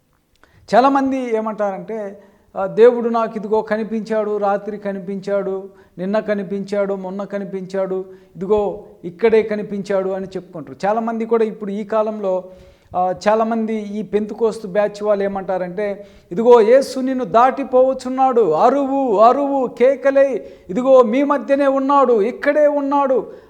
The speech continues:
ఆ, ఆ గు-, ఆ గుడ్డివాడు కేకలు వేశాడు, 'దావీదు కుమారుడా, నన్ను దాటిపోకమని కేకలు వేశాడు, ఇదిగో నిన్ను దాటిపోతున్నాడు ఆయన'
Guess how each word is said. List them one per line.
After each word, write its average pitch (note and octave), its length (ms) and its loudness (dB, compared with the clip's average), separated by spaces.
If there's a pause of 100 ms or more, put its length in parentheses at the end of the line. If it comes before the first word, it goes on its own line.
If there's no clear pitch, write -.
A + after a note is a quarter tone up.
(120)
ఆ, F#3+ 120 2
ఆ A3+ 320 6
గు-, A3+ 480 4
ఆ G#3+ 140 2
గుడ్డివాడు C4 580 4
కేకలు C#4 460 0
వేశాడు, C#4 460 0
'దావీదు C4+ 400 2
కుమారుడా, C4+ 600 0 (840)
నన్ను A#3 220 0
దాటిపోకమని C4+ 1040 4
కేకలు D#4+ 640 2
వేశాడు, A3 560 -2
ఇదిగో F#3+ 320 4
నిన్ను A#3 520 -2
దాటిపోతున్నాడు G3 960 -4
ఆయన' A#2+ 340 -14